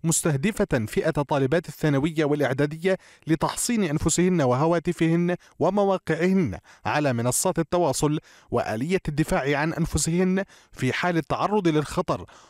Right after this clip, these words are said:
فضلا عن توجيههن للتعامل مع المبتز بالطرق القانونية الصارمة. ولا يزال العنف ضد المرأة يسجل مستويات مرتفعة في العراق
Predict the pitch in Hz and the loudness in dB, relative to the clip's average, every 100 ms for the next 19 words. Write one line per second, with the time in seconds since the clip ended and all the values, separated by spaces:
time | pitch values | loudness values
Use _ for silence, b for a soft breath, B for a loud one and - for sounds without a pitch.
0 | B - 247 165 131 92 113 139 165 147 | B -2 -2 0 -4 -2 -4 -2 -2 0
1 | 165 160 175 208 202 104 78 127 - 170 | 0 2 2 2 0 -4 -4 -4 -2 0
2 | 185 196 135 123 139 135 143 143 127 185 | 0 2 0 0 0 0 0 0 0 0
3 | 190 175 147 135 - 190 180 131 - 147 | 0 0 -2 -4 0 0 0 -4 -2 0
4 | 151 180 170 143 151 - 170 113 92 78 | 2 2 2 0 -2 0 0 -2 -4 -10
5 | - _ _ b b b b b b 139 | -14 _ _ b b b b b b 2
6 | 175 190 165 240 226 180 190 185 170 151 | 4 4 4 2 2 0 0 0 -2 0
7 | 151 160 170 160 139 - 160 160 156 143 | 0 0 0 2 2 2 -2 0 0 0
8 | 151 135 131 151 151 147 - 156 151 135 | 2 2 2 0 0 0 0 -2 0 -2
9 | 135 127 139 113 | -2 0 0 0